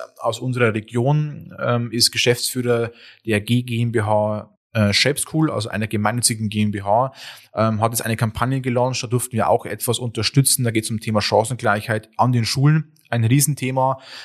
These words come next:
Ähm, wir haben schon viel gesprochen drüber. Ihr werdet erstaunt sein, äh, welche schockierenden Erlebnisse er berichten wird, das zum einen, aber auch zum anderen, wie viel Hoffnung er hat und wie viel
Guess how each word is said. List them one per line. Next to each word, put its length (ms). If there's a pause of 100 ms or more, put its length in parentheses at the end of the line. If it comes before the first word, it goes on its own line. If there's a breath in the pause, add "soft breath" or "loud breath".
(140 loud breath)
Ähm, 360
wir 100
haben 120
schon 140
viel 160
gesprochen 460
drüber. 440
Ihr 120
werdet 160
erstaunt 400
sein, 420
äh, 380
welche 260
schockierenden 840 (680)
Erlebnisse 500
er 200
berichten 540
wird, 240
das 160
zum 160
einen, 280
aber 300
auch 120
zum 200
anderen, 440
wie 100
viel 160
Hoffnung 320
er 180
hat 220
und 180
wie 120
viel 420